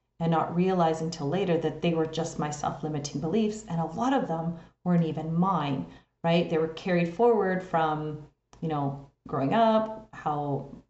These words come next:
you know, my parents taught me, how their parents taught them. And then I'm like, "Hey, this isn't, like, how it has to be,"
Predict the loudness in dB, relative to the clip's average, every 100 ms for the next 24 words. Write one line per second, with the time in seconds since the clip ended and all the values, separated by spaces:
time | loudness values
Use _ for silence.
0 | -20 -12 -8 -6 -2 0 0 0 0 -2
1 | -2 -2 0 0 0 -2 -2 -4 -2 2
2 | 4 4 2 -2 -2 -2 -2 0 2 4
3 | 4 4 4 4 2 -4 -10 -4 0 0
4 | -2 -10 _ _ _ _ _ _ _ _
5 | _ _ _ -14 -12 -2 0 0 0 0
6 | 0 0 0 0 -4 -6 -4 -4 -6